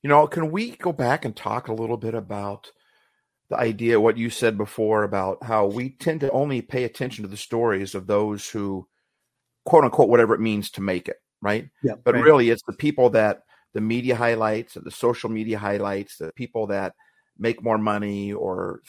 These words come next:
Speaker 1: throw a ball farther or shoot a ball better or, you know, uh, can sell this better, you know, superstars, right? We all pay attention to their stories. And so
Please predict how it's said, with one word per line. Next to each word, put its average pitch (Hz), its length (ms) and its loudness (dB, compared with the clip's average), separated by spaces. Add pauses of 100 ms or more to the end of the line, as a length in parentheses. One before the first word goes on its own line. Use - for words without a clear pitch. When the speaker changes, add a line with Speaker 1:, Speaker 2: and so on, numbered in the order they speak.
Speaker 1:
throw 117 160 4
a 104 60 2
ball 104 240 4
farther 95 640 0
or 95 80 -4
shoot 117 280 -6
a 107 40 0
ball 101 240 0
better 95 680 -2
or, 92 480 -6 (440)
you 107 100 -6
know, 90 400 -4
uh, 95 160 -8
can 98 320 -6
sell 107 720 2
this 110 240 0
better, 95 560 -2 (380)
you 110 140 -2
know, - 120 -10
superstars, - 840 -4 (100)
right? 127 240 2
We 135 140 2
all 156 140 6
pay 160 160 4
attention 135 360 -2
to 110 40 -6
their 120 120 0
stories. 117 440 -2
And 110 100 -10
so 123 320 0